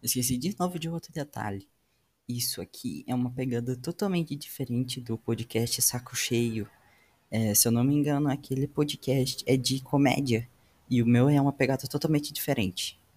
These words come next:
Eu não vou pro lado de comédia, então me desculpe, qualquer coisa eu troco o nome.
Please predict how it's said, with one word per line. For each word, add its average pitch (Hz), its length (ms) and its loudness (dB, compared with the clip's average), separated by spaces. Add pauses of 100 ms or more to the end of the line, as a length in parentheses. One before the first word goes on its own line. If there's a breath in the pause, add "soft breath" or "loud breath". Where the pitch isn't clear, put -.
(180)
Eu 110 80 2
não 120 160 4
vou 131 100 0
pro - 160 -4
lado 117 200 2
de - 80 -10
comédia, 107 600 0
então 127 840 2
me 113 200 2
desculpe, - 460 -4
qualquer - 300 -4
coisa 135 200 2
eu 143 60 2
troco 156 300 -4
o 170 40 4
nome. 156 240 0